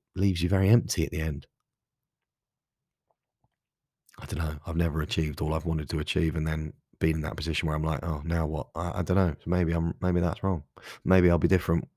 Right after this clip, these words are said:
if and when I get there. <laughs> I don't think I will though, because I'm always into this life of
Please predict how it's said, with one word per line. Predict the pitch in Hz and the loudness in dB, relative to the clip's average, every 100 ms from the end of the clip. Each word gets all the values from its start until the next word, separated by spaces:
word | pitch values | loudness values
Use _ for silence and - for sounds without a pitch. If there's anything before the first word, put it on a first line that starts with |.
| _ | _
if | 90 - | -2 2
and | 90 | 2
when | 92 90 | 4 4
I | |
get | 90 95 | 2 0
there. | 78 - | -2 -4
<laughs> | 107 123 151 160 143 110 - | 4 4 6 2 2 -2 2
I | 95 | 4
don't | 85 | 6
think | 82 | 6
I | 80 | 6
will | 95 85 | 6 6
though, | 76 | 2
because | 73 85 76 | 0 -4 -2
I'm | 80 85 | 2 6
always | 85 80 78 | 6 6 2
into | 80 78 - | 0 -2 -4
this | 82 - 85 | -4 -2 2
life | 80 80 90 | 2 2 -2
of | 73 | -6